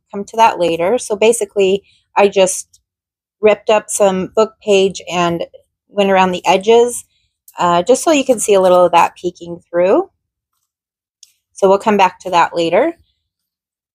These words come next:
Then I've got some twelve by twelve scrapbook paper. I have cardstock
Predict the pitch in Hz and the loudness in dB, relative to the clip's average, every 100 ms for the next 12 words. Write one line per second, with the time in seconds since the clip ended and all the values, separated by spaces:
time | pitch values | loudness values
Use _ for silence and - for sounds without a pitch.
0 | _ _ _ _ _ _ _ _ _ 233 | _ _ _ _ _ _ _ _ _ 0
1 | 262 262 226 202 - - - - _ _ | 0 2 2 2 -2 -10 -20 -20 _ _
2 | _ _ - 196 180 175 170 175 - - | _ _ -4 -2 -2 -4 -8 -10 -14 -2
3 | 220 240 302 330 - 233 185 185 214 349 | 0 2 0 0 0 2 2 2 0 -4
4 | _ _ _ _ _ - 214 180 - - | _ _ _ _ _ -6 -2 -2 -4 -20
5 | _ 160 - 240 302 202 196 190 180 - | _ -10 0 0 2 0 0 0 -2 -12
6 | _ _ _ - 247 240 - 240 226 226 | _ _ _ -2 0 0 -4 0 0 0